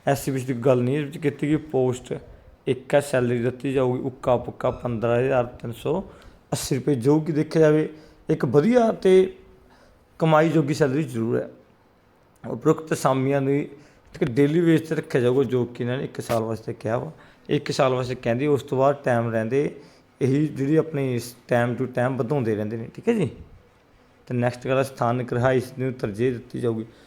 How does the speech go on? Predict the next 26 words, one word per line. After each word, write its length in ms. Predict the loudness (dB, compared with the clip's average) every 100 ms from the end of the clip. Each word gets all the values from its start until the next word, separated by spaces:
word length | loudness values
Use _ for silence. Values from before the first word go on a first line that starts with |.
| -20 -14 -2
ਜਿਹੜੇ 240 | 2 4
ਬੰਦੇ 240 | 4 4 4
ਉੱਥੇ 200 | 4 2
ਲੋਕਲ 320 | 0 0 0
ਰਹਿਣਾ, 400 | 0 0 -2 -4
ਉਹਨਾਂ 200 | -4 -4
ਨੂੰ 100 | -2
ਹੀ 80 | -4
ਪਹਿਲ 300 | -4 -4 -4
ਦਿੱਤੀ 340 | -6 -16 -10 -6
ਜਾਊਗੀ। 320 | -4 -6 -12 -18 _ -20 -20 _ -4
ਨਿਯੁਕ-, 480 | -2 0 -2 -4 -4
ਨਿਯੁਕਤੀ 540 | -2 -2 -4 2 4
ਨਿਰੋਲ 580 | 6 4 4 6 6 6
ਤੇ 160 | 2 0
ਮੈਰਿਟ 400 | 2 2 0 -2
ਦੇ 60 |
ਆਧਾਰ 260 | 0 2 2
'ਤੇ 180 | 0 -10
ਕੀਤੀ 340 | -10 -8 0
ਜਾਊਗੀ। 440 | 2 2 2 -4 -8 -20 -20 _ -4
ਕੋਈ 240 | 4 6
ਇਹਦੇ 140 | 6 4
ਵਿੱਚ 280 | 0 -2 -4
ਸਿਫਾਰਿਸ਼ 500 | -4 0 0 0 -4
ਵਗੈਰਾ 320 | -2 -2